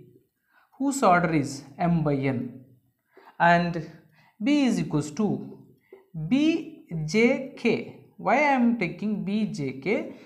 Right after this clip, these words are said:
The number of columns in this must be equals to the number of rows in this. The order of this matrix must be also equals to the number of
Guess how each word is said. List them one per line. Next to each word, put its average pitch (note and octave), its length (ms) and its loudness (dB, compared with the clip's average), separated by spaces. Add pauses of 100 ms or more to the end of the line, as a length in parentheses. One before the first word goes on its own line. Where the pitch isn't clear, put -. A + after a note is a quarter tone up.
(160)
The E3 100 -2
number A#3+ 380 4
of - 320 0
columns F#3 640 6
in G3+ 220 -2
this B3 320 -2 (220)
must F#3+ 320 -8
be A3 80 0
equals F#3+ 340 -4
to G3 80 -6
the A3 140 0
number D#3+ 400 0
of - 240 -4
rows D#3 240 0
in B2 160 -8
this. - 240 -12 (560)
The D#3 80 0
order G#3+ 320 6
of D4 160 -2
this - 400 -4
matrix E3 720 -4
must E3 440 -6
be C4 280 -8 (180)
also F#3+ 720 0 (220)
equals A#3 400 0
to B3+ 80 -8
the G#3+ 580 -6 (240)
number A3 420 6
of D#4+ 360 6